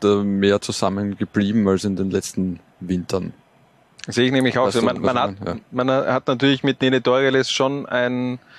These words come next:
Speaker 2: einen extrem starken Spieler verloren an die
Speaker 1: Mhm.
Speaker 2: S V Ried, aber der ist ja ausgeliehen. Also im Endeffekt bleibt er ja auch, äh, in Salzburg
Speaker 1: Mhm.
Speaker 2: und der wird, äh, bin ich mir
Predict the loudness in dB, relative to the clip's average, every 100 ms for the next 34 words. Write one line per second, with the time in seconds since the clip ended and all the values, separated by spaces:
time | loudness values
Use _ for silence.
0 | -20 -20 -20 -18 -18 -16 -10 -4 -2 0
1 | 2 2 0 0 -2 -2 2 2 2 4
2 | 4 2 -2 2 2 2 2 2 2 2
3 | 4 4 4 4 2 2 -2 -2 -2 -6
4 | -8 -2 -2 0 0 0 -2 -4 0 0
5 | 0 0 4 4 2 4 4 2 2 2
6 | 4 4 2 0 -4 -8 -6 -4 -2 0
7 | -2 -2 2 2 2 0 0 0 -2 -6
8 | -8 -8 -6 -8 -10 _ -2 0 2 2
9 | 2